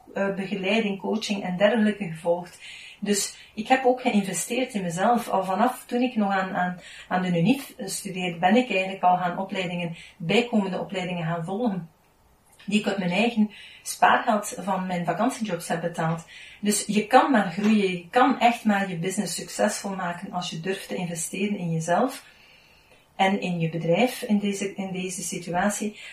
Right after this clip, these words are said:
Maar algemeen gaan mensen maar echt groeien als ze effectief in hunzelf investeren.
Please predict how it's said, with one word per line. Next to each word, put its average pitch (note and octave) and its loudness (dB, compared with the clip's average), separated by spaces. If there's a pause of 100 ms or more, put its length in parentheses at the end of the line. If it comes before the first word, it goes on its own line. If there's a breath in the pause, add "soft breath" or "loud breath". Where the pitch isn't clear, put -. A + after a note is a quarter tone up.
(100)
Maar F#3 2
algemeen G#3 6 (180 loud breath)
gaan E3+ 0
mensen G#3 2
maar F3+ -2
echt G3+ -2
groeien A3+ 0 (260 loud breath)
als G3 2
ze G3 -6 (120)
effectief G3+ -2
in F3+ -4
hunzelf E3+ 0
investeren. E3+ -4